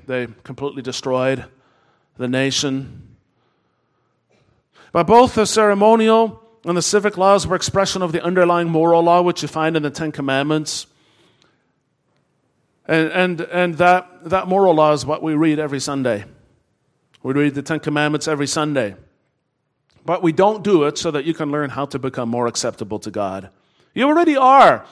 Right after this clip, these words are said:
You will never, you will never be more acceptable to God than you are at this very moment in Christ.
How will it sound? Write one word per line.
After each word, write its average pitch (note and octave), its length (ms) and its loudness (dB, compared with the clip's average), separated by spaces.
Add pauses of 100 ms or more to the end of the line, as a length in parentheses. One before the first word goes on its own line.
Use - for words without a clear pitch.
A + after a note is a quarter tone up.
(120)
You B3+ 180 4
will C4+ 180 10
never, A#3+ 600 6 (300)
you A#3 160 4
will C4 160 8
never G#3+ 640 4 (340)
be F#3 140 2
more F#3 500 6 (320)
acceptable G3+ 640 2
to G3 160 -2
God C3+ 520 6 (520)
than E3+ 160 0
you F3+ 80 4
are F3+ 260 4
at E3 160 0
this D3+ 160 -4
very D#3 260 -2
moment C3 380 -4
in C3+ 140 -10
Christ. G#2 500 -10